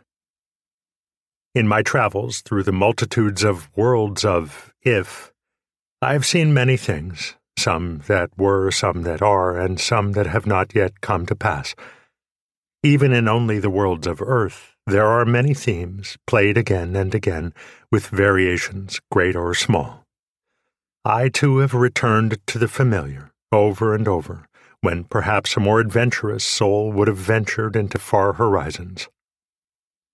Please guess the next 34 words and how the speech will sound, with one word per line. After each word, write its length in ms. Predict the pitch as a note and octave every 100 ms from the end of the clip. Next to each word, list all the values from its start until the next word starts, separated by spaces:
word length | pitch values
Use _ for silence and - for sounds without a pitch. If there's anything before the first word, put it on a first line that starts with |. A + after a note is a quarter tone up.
| -
There 200 | A2+ B2
are 120 | C#3+
so 220 | - D#3
many 200 | D3+ C#3+
possible 580 | C3+ - C3+ - G2+ G2+
worlds 500 | A2 G2+ G2+ F2+ E2
of 100 | F2+
earth, 320 | F#2 F2 - _ - - _
spreading 500 | - - A2 G#2+ F#2+
unchecked 960 | F#2 G2 G#2+ - A#2 G2 - - - - -
like 200 | G2 F#2+
a 60 |
vine 480 | F#2 E2 F#2 G2+ F#2+
untended 680 | F#2+ G#2 - A2 G2 G2+ F#2+
by 160 | G2+ G2
a 80 |
gardener. 540 | G2 F#2+ F2 - F2 - _ _ _ _ _ _ _ _ _ _ _ _ _
Is 240 | B2 B2+ -
this 260 | D3+ -
by 300 | - C#3 D3+
design? 600 | C#3+ B2+ A2+ B2+ A#2 C#2+ _ _ _ _ _ _ _ _
Or 140 | G2
has 180 | G2 G#2+
the 100 | G#2+
gardener 420 | G#2 G#2+ G#2+ A2
obtained 500 | A2+ G2 A#2+ G#2+ A2+
the 120 | G#2+ A2
fruits 440 | - B2 A2 -
he 100 | A#2
desired 600 | G#2+ G2+ G2 G#2 B2 A#2 - - _ -
and 160 | B2
left 380 | G#2+ A#2 - -
the 80 | A2+
garden 560 | F#2+ D#2 - G2+ G2+